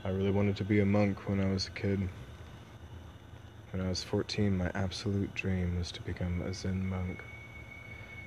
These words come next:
But I ended up becoming a drug addict and a codependent lover instead. <laughs>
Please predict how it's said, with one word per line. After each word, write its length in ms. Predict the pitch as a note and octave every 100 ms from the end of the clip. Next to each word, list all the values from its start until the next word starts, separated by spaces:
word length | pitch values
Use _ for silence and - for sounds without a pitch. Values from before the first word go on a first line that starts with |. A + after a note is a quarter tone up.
| - - - - - - -
But 100 | G2
I 40 | G2+
ended 240 | A2+ A2
up 140 | A2 - - -
becoming 600 | A#2 F#2 G2+ G2 G2 F#2+ F#2 - - - - - -
a 60 | G2+
drug 320 | - G2 G2
addict 340 | G2 F#2+ - - -
and 100 | G2+
a 40 |
codependent 640 | - G2+ F#2 G2 F#2+ F#2 - - - - - - G#2
lover 360 | G2 F2+ F#2 F2+
instead. 540 | F2 - - F#2 F#2 F#2 - - - - - -
<laughs> 60 | -